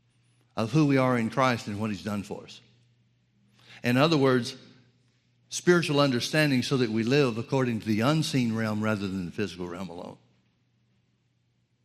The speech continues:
So he prays that God would give unto us the spirit of wisdom and revelation in the knowledge of him.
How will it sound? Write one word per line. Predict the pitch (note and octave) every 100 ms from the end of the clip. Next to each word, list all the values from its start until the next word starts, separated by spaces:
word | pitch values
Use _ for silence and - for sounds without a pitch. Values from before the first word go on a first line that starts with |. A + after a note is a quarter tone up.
| _ _ _ _ _ _ _ _ _ _ _ _ _ _ _ _ _ _ _ _ _ _ _ - _
So | -
he | D#3+
prays | D#3 E3+ D#3
that | D3
God | C3+ D#3+ D#3
would | B2+ A#2
give | D3+ D3+
unto | C3+ C3+ C3
us | A#2
the | A2+
spirit | - D#3 C#3
of | A#2
wisdom | C#3+ C3+ B2+
and | A#2+
revelation | B2 A#2+ B2 C3 B2+
in | A2
the | G#2+
knowledge | A2+ A#2+ G#2
of | G2+
him. | G#2+ A2